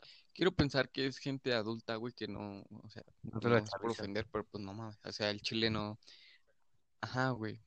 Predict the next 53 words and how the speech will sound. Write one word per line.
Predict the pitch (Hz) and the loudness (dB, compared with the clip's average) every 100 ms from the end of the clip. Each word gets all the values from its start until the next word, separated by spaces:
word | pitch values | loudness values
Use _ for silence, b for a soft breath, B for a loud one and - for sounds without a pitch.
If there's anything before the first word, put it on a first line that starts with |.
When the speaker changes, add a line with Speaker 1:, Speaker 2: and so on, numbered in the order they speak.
| _ _ _ _ - | _ _ _ _ -10
Speaker 1:
no | 117 | -10
está | - 123 117 | -6 -6 -6
dentro | 113 110 107 | -8 -10 -8
de | 101 98 | -6 -8
la | 98 101 | -8 -10
chaviza | - 104 104 - 117 | -6 -4 -4 -4 -6
de | 107 | -6
la | 101 | -8
serie, | - 104 110 | -4 -2 -2
güey, | 104 117 _ _ _ _ _ _ - | -4 -8 _ _ _ _ _ _ -4
y | 139 | 0
no | 120 | 0
entiende, | 117 117 110 110 101 | 0 -2 0 2 0
mm, | 101 101 - _ - - - | -2 -6 -10 _ -20 -14 -10
ajá, | 110 - | -10 -2
Speaker 2:
Pero, | 156 165 | 4 4
pues, | 160 170 | 6 4
Speaker 1:
como | 151 | 8
Speaker 2:
güey, | 180 | 8
Speaker 1:
que | 113 | 8
Speaker 2:
o | |
Speaker 1:
el | 104 | 4
Speaker 2:
sea, | 107 | 2
Speaker 1:
punto | 117 - | 0 4
de | 113 | 6
Speaker 2:
no | 131 | 10
Speaker 1:
la | |
Speaker 2:
mames, | 135 135 | 10 10
Speaker 1:
serie, | 127 120 | 8 6
Speaker 2:
el, | 120 | 4
Speaker 1:
güey. | 113 - _ - | 2 -8 _ 2
Speaker 2:
haz | 131 | 6
de | 143 | 8
cuenta | 143 147 156 | 8 8 8
que | 143 | 6
es | - | 4
tu | 147 | 4
tío | 151 143 | 10 12
mamador | 143 139 107 110 147 208 | 12 12 12 12 12 10
el | 123 113 | 0 0
que | 117 | 2
te | - 110 | 4 6
dice, | 117 127 117 - _ _ | 6 6 4 2 _ _
"Es | 127 117 | 2 2
que | - | 4
en | 135 | 4
esa | 135 139 | 6 2
serie | - 127 131 | 2 2 2
se | - | 4
idolatran | 131 123 110 107 117 113 110 90 - _ _ _ _ _ _ _ - | 6 8 10 10 8 6 6 0 -6 _ _ _ _ _ _ _ 4
a | |
los | 117 117 | 6 10
narcotraficantes" | 117 110 117 110 107 113 110 107 98 | 10 8 6 6 6 6 6 4 -2